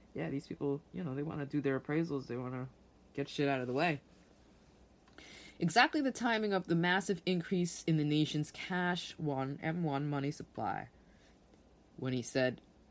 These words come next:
"After the Thanksgiving holiday, it's been extremely frustrating." Yeah, right.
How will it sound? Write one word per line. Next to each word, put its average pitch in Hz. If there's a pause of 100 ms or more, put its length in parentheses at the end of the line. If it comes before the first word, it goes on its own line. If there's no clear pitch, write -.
(160)
"After 135
the -
Thanksgiving 117
holiday, 110
it's -
been 120
extremely 120
frustrating." - (520)
Yeah, 165 (420)
right. 151